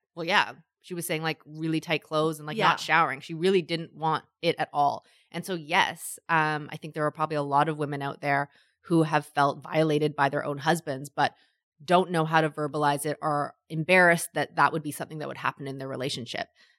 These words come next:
Speaker 1: Um, so I'm really glad that our, our writer wrote in and, um, has put this out there because I think, yeah, like, I think you name it what it is. And if it feels like fucking rape,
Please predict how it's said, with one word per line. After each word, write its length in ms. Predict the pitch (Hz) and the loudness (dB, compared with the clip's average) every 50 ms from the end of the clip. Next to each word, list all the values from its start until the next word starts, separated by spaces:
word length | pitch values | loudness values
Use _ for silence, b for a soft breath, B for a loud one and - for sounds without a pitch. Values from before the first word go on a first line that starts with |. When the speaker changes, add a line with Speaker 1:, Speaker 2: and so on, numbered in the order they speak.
| b b | b b
Speaker 1:
Um, 140 | - 156 143 | 0 0 2
so 120 | 139 - 151 | 0 0 -2
I'm 160 | 151 151 151 | -2 -2 -2
really 240 | 156 175 185 190 170 | 0 0 2 2 2
glad 260 | 147 156 147 147 143 | 4 4 4 4 2
that 140 | 143 127 - _ _ - | -2 -10 -10 _ _ -8
our, 260 | 143 143 139 135 131 - | -4 -4 -4 -4 -4 -6
our 140 | - 147 | -6 -6
writer 240 | 143 139 131 135 143 | -6 -6 -6 -6 -6
wrote 220 | 139 135 135 123 127 | -6 -6 -6 -6 -6
in 260 | 120 123 117 - - - | -8 -8 -10 -10 -12 -10
and, 340 | 127 120 101 110 110 110 - - | -8 -8 -8 -8 -10 -14 -10 -6
um, 460 | - 107 - - - - - - - - - | -4 -4 -4 -4 -8 -14 -18 -20 -20 -10 -4
has 120 | - 180 - | -4 -2 -2
put 160 | - 175 - | -2 -4 -4
this 140 | 156 135 - | 0 2 2
out 160 | 156 139 - | 2 2 2
there 140 | - 143 135 | 2 0 0
because 180 | 151 - - | -2 -4 -8
I 60 | 151 | -8
think, 180 | 135 - 160 143 _ _ _ _ _ _ _ - | -8 -6 -8 -10 _ _ _ _ _ _ _ -2
yeah, 240 | 156 156 190 220 | 2 4 6 6
like, 200 | 202 160 - _ _ _ - | 4 2 0 _ _ _ -8
I 80 | 175 | -8
think 240 | 165 - 220 214 - | -6 -4 -4 -2 0
you 100 | 240 240 | 2 4
name 300 | 233 226 226 285 330 311 | 4 6 6 6 6 4
it 140 | 262 233 - | 4 2 4
what 160 | 190 208 214 | 4 4 4
it 100 | 214 208 | 6 6
is. 340 | 220 233 196 160 143 139 147 | 6 6 6 6 4 2 -2
And 200 | - 175 170 170 | -4 -4 -4 -2
if 160 | - 185 - 196 | -4 -4 -4 -6
it 160 | - - - | -8 -6 -4
feels 280 | 208 208 214 214 - | -2 0 0 0 0
like 200 | 262 294 285 _ | -2 -4 -4 _
fucking 400 | - 220 214 - 240 220 214 190 | -2 -2 0 0 0 -2 -2 -2
rape, 320 | 156 147 143 - 240 - | -6 -4 -4 -4 -4 -6